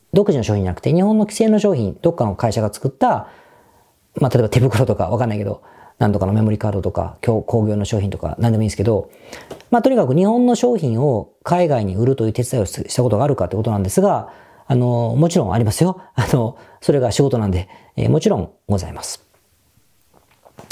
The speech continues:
まあ、とはいえ、あの、これ方法論よりも、結局さっき言ったみたいに、この国でそれが売れるかどうかというリサーチで勝負がつくので、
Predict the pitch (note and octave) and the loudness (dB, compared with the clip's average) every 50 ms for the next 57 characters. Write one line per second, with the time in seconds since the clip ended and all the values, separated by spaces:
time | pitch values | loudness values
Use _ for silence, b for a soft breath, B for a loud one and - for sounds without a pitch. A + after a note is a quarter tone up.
0 | B B B B B B B B G3+ - - D4+ F4+ D#4+ D3+ A2 F#2 F2+ G#2+ A#2+ | B B B B B B B B 0 2 2 2 2 2 2 2 2 2 2 0
1 | A#2 G2+ E2+ - - _ _ _ _ _ _ _ _ - D3 C3 C3 B2+ B2 A#2+ | 0 -2 -4 -6 -10 _ _ _ _ _ _ _ _ -2 0 0 2 2 0 0
2 | A#2+ A#2+ A#2+ A#2 A#2 A2+ G2+ - _ _ _ _ _ _ _ _ - - - G3 | 0 0 0 0 0 -2 -2 -4 _ _ _ _ _ _ _ _ -6 0 0 0
3 | F3 E3+ C4+ D#4 F4 F4 D4 E4+ F#4 F4 D4+ E3 C3 G#2+ G2 F#2+ F#2 F2+ F#2+ A2 | 2 2 2 2 2 2 4 2 2 2 2 2 2 0 0 0 -2 -2 0 0
4 | A#2+ A#2 G#2+ G2+ F2 - - _ - - - F#3+ - - B3+ A#3+ F#3+ C3+ - A2 | 0 0 0 -2 -4 -6 -8 _ -8 -2 -2 0 2 2 0 2 2 2 2 0
5 | G#2+ - G2 G2+ A2+ A#2 G#2+ - - - C#4+ C#4+ D4 C#4+ C#4+ - - - C#4 C#4 | 0 0 0 0 0 -2 -2 -4 -2 0 2 2 2 2 0 -2 -2 0 2 2
6 | C#4 C#4 C4 C4+ C4 B3+ - B3 B3+ C4 B3+ B3 A#3+ B3+ C4 C#4+ C#4+ A#3+ E3 B2 | 2 2 2 2 2 2 2 0 2 2 2 2 2 2 0 0 0 0 0 0
7 | B2+ A#2+ A2+ - A2+ G#2 - G#2 G2+ G#2 G#2+ C3+ D3+ - C4+ D4 C4+ E3 A2 G#2 | 0 0 0 -2 -4 -6 -4 -2 -2 0 0 0 0 0 0 0 0 0 0 0
8 | - F#3 F3+ C3 G#2+ F#2 E2 - - - - E3 G#2+ F2+ F2+ G#2 G#2+ G2+ G2 F#2 | 0 2 2 2 0 -2 -4 -6 -6 -2 0 0 0 2 0 0 2 0 0 -2
9 | F2+ E2 - | -4 -6 -10